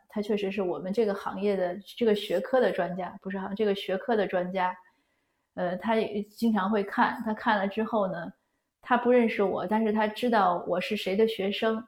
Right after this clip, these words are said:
所以他经常和我师爷讲，说：“你那个弟子写得还可以。”他会有些评论。那我师爷呢，就转给我，以作为对我的鼓励。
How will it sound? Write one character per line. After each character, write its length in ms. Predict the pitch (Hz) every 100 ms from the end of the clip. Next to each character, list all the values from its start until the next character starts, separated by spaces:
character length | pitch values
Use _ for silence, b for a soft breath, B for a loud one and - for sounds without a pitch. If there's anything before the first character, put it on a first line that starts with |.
| _
所 160 | - 214
以 140 | 196
他 120 | 214
经 200 | 208 233
常 180 | 220 190
和 160 | 208 208
我 100 | 185
师 240 | - 247
爷 200 | 208 202
讲， 340 | 220 196 - 208
说 140 | 208
：“你 140 | 196 190
那 100 | 208
个 100 | 226
弟 200 | 247 220
子 180 | 185 190
写 160 | - 190
得 40 |
还 160 | 185 208
可 260 | - 180 214
以。” 240 | 226 - _ _ _
他 140 | - 233
会 100 | 208
有 80 |
些 180 | 180 208
评 260 | 208 - -
论。 280 | 214 247 247 _ _ _ _ -
那 100 | 196
我 100 | 190
师 180 | - 214
爷 140 | 190
呢， 160 | 196 196
就 140 | 190
转 260 | 190 135 190
给 140 | 214
我， 260 | 190 160 196
以 160 | 165 170
作 180 | - 196
为 140 | 185
对 180 | 190 208
我 100 | 160
的 140 | 185
鼓 240 | 196 - 170
励。 340 | 208 196 -